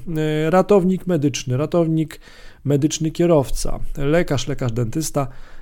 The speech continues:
lekarz weterynarii, psycholog, masażysta, chirurg ortopeda, pielęgniarz, pielęgniarz anestezjologiczny, pielęgniarka, pielęgniarka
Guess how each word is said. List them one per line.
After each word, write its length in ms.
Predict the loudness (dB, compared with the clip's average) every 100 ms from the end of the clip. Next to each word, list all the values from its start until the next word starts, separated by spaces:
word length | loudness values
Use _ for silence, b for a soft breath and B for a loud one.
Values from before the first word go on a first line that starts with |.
| -6
lekarz 300 | -4 0 0
weterynarii, 560 | -2 -2 0 0 0 -4
psycholog, 720 | -2 -2 2 4 4 2 0
masażysta, 760 | 0 0 -2 -2 -2 -4 -6
chirurg 380 | -4 -4 -4 -4
ortopeda, 500 | -6 -6 -6 -4 -6 B B -2
pielęgniarz, 840 | 4 6 6 2 0 -2 -6 -8
pielęgniarz 500 | -2 0 0 -4 -8 -6
anestezjologiczny, 1160 | -2 -2 -2 -4 -4 -2 -2 -2 -4 -6 -6 -6 B B B
pielęgniarka, 720 | -4 0 0 0 -2 -2 -4 -4
pielęgniarka 760 | -2 -2 -2 -6 -4 -2 -2